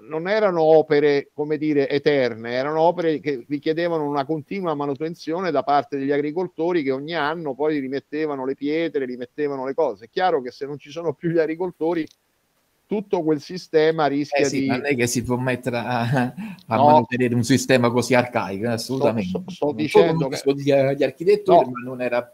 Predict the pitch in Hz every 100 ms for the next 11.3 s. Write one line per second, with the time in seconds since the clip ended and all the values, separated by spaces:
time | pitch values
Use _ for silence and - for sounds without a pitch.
0 | _ 160 143 113 110 - 175 120 113 113
1 | 110 120 _ _ - 123 120 - 160 165
2 | 151 143 170 127 156 127 123 185 185 156
3 | 170 196 - 170 127 113 - _ _ -
4 | 143 156 190 190 165 151 165 160 160 160
5 | 165 - 160 147 170 170 156 139 147 -
6 | 160 151 147 131 135 131 147 147 - -
7 | 165 190 156 139 - 208 196 170 160 -
8 | 185 143 120 147 160 - 170 165 147 120
9 | 117 120 117 170 156 135 135 160 156 147
10 | 131 123 120 135 147 139 - 120 123 139
11 | 139 131